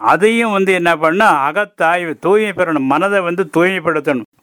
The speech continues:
மன தூய்மை, வினை தூய்மை பெற்றால்தான் கருமைய களங்கங்கள் எல்லாம் நீங்கும். அந்த கருமையும் களங்கங்கள் எல்லாம் நீங்குவதற்கு என்ன பண்ணணும்னு கேட்டீங்கன்னா, அகத்தவத்துல அடிப்படையா வச்சுக்கணும். உடற்பயிற்சிகளை சரியாகணும். காய்கல்ப பயிற்சி என்பது சித்தர்கள் கொடுத்த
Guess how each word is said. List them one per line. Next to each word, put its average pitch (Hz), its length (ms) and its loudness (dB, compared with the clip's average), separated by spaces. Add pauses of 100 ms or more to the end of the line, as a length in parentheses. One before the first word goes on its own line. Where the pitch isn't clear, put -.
மன 160 360 4
தூய்மை, 196 440 4
வினை 170 260 -2
தூய்மை 180 300 -2
பெற்றால்தான் 170 640 0
கருமைய 170 540 -2
களங்கங்கள் 151 640 -2
எல்லாம் 147 280 -2
நீங்கும். 139 400 -4 (200)
அந்த 139 220 4
கருமையும் 196 640 0
களங்கங்கள் 170 560 -2
எல்லாம் 165 320 -2
நீங்குவதற்கு 156 680 0
என்ன 143 200 0
பண்ணணும்னு 139 380 -2
கேட்டீங்கன்னா, 135 480 0 (260)
அகத்தவத்துல 165 840 2 (340)
அடிப்படையா 160 520 -2
வச்சுக்கணும். 147 540 0
உடற்பயிற்சிகளை 151 920 2
சரியாகணும். 143 640 -2
காய்கல்ப 165 680 0
பயிற்சி 139 360 -4
என்பது 135 300 0
சித்தர்கள் 165 460 -2
கொடுத்த 135 400 0